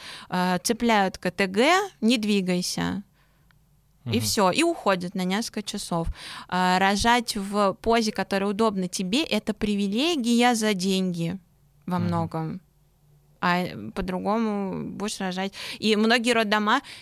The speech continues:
Speaker 1: если посмотреть на сайте, это прописано, что у нас есть свободное поведение в родах, как бы как преимущество. Хотя это не преимущество, да. Не знаю,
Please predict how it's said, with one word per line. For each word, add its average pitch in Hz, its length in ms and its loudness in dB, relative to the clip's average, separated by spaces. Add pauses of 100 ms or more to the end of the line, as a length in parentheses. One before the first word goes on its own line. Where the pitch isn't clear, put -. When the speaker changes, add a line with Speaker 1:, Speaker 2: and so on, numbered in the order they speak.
Speaker 1:
если 202 280 -4
посмотреть 214 400 -2
на 190 100 -4
сайте, 254 300 0
это - 160 -2
прописано, 214 440 -2
что 190 140 -4
у 190 40 0
нас 220 220 0
есть 220 180 -2
свободное 214 400 -4
поведение 202 400 -2
в 202 60 -6
родах, 202 320 0
как 190 220 -2
бы 185 100 -2
как 226 500 2
преимущество. 214 840 -2 (340)
Хотя 196 240 0
это 240 180 0
не 214 140 2
преимущество, 214 760 -4
да. 214 140 2 (280)
Не 220 120 0
знаю, 202 220 2